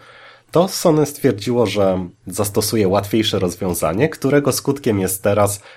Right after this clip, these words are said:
smród i wystawienie P S Pro na pośmiewisko. Nie zapominajmy też, że oprócz tego, że jest, e,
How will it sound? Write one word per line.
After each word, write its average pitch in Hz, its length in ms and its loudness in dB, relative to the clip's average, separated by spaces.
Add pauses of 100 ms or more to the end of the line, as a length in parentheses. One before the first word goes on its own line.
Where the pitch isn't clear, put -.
(140)
smród 107 640 0 (380)
i 90 320 -2
wystawienie 87 800 0
P 82 240 2
S 80 160 -4
Pro 85 240 0
na 82 160 2
pośmiewisko. - 800 -10 (840)
Nie 107 120 2
zapominajmy 107 680 2
też, 101 200 2
że 85 560 -2 (400)
oprócz 95 480 -2
tego, 92 380 2
że 76 220 0
jest, - 300 -6
e, 76 380 -4